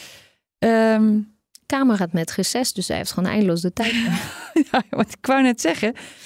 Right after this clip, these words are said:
Speaker 1: is dit überhaupt haalbaar? Eh, ja, ik vind het, ik vind het een enorme klus.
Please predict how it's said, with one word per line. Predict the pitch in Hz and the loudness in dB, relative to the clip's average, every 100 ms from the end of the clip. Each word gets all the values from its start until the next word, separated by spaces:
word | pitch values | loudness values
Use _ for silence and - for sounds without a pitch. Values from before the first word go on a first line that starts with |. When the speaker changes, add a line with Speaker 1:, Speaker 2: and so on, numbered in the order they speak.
| - | -4
Speaker 1:
is | 294 | -2
dit | 277 247 | 0 0
überhaupt | 269 226 202 226 214 - | 0 2 2 0 -2 -4
haalbaar? | 165 285 277 160 160 151 156 _ _ | -2 0 0 -2 -2 -2 -4 _ _
Eh, | 202 190 190 190 190 | 0 2 2 2 0
ja, | 208 196 - - | 0 -2 -4 -8
ik | 190 - | -10 -2
vind | 220 | 0
het, | 196 - | 0 -2
ik | - - | -6 -4
vind | 190 180 | -2 -2
het | 170 | -2
een | 170 175 165 - _ _ _ | -2 0 -2 -4 _ _ _
enorme | 233 247 220 165 | 0 2 2 0
klus. | - 151 - - | -4 -4 -2 -6